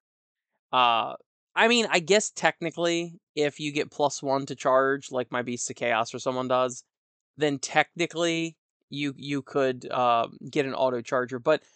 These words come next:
you're, unless you have an ability otherwise, there, there are not automatic charges. Um, forty K, on the other hand, do have auto charges, right? You gotta stay an inch away, but you roll two D six to charge, you're in. Um,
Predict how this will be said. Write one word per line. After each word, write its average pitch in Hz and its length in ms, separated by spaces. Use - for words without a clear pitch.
you're, 160 360
unless 196 280
you 214 60
have 185 100
an 151 80
ability 147 400
otherwise, 127 540
there, 139 240
there 139 280
are 147 160
not 143 220
automatic 131 480
charges. 123 580
Um, 123 320
forty 147 260
K, 240 200
on 202 80
the 160 80
other 139 120
hand, 135 360
do 165 200
have 131 360
auto 131 220
charges, 131 460
right? 127 260
You 147 60
gotta 151 140
stay 151 160
an 139 80
inch 131 160
away, 156 340
but 147 240
you 143 60
roll 131 160
two 143 160
D 127 100
six - 240
to - 60
charge, 185 600
you're 131 200
in. - 140
Um, 123 280